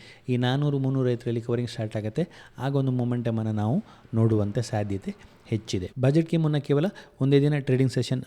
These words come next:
ಬಾಕಿ ಉಳಿದಿರೋದ್ರಿಂದ ಮೇ ಬಿ ಒಂದಷ್ಟು ವಾಲಟಿಲಿಟಿ ಇರ್ಬೋದು, ಅಥವಾ ಹಾಗೆ ಸೆನ್ಸೆಕ್ಸ್ ಚಾರ್ಟನ್ನು ಅಬ್ಸರ್ವ್ ಮಾಡಿದ್ರೆ, ಸೆನ್ಸೆಕ್ಸ್ಗೆ ನಾಳೆ ಯಾವೆಲ್ಲ ಲೆವೆಲ್ ಇಂಪಾರ್ಟೆಂಟ್ ಆಗುತ್ತೆ ಅಂತ ನೋಡಿದ್ರೆ, ಹೈಯರ್ ಲೆವೆಲಲ್ಲಿ ಎಂಬತ್ತೆರಡು ಸಾವಿರದ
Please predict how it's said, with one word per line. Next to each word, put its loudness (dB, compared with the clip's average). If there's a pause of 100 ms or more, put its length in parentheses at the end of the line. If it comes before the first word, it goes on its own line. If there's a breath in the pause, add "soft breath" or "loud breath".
(120)
ಬಾಕಿ -2
ಉಳಿದಿರೋದ್ರಿಂದ 4 (160)
ಮೇ 4
ಬಿ 2
ಒಂದಷ್ಟು 2
ವಾಲಟಿಲಿಟಿ 2
ಇರ್ಬೋದು, 4
ಅಥವಾ 4
ಹಾಗೆ 2
ಸೆನ್ಸೆಕ್ಸ್ 0
ಚಾರ್ಟನ್ನು 0
ಅಬ್ಸರ್ವ್ 0
ಮಾಡಿದ್ರೆ, -4 (100)
ಸೆನ್ಸೆಕ್ಸ್ಗೆ -2
ನಾಳೆ -4 (100)
ಯಾವೆಲ್ಲ 0
ಲೆವೆಲ್ 0
ಇಂಪಾರ್ಟೆಂಟ್ -4
ಆಗುತ್ತೆ -2
ಅಂತ -2
ನೋಡಿದ್ರೆ, -2
ಹೈಯರ್ -2
ಲೆವೆಲಲ್ಲಿ -2 (280 loud breath)
ಎಂಬತ್ತೆರಡು 0
ಸಾವಿರದ -2